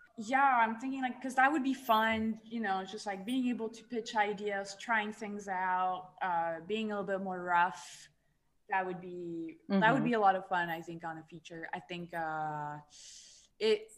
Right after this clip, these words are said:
Speaker 1: it's, like, projects or a project is so dependent on the leadership.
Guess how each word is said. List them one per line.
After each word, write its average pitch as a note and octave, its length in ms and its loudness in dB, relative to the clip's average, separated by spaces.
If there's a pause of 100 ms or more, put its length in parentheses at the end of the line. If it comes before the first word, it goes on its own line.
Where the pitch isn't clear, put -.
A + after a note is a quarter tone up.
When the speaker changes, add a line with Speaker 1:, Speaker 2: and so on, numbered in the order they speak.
Speaker 1:
it's, - 460 0 (520)
like, G#3+ 400 0
projects D#4 760 2
or G#3 340 -4 (220)
a G#3+ 80 4
project G#3+ 1300 0 (280)
is F3 340 -6
so A3 920 0
dependent F3+ 840 -10
on F#3 160 -8
the E3+ 140 -8
leadership. G3+ 800 -4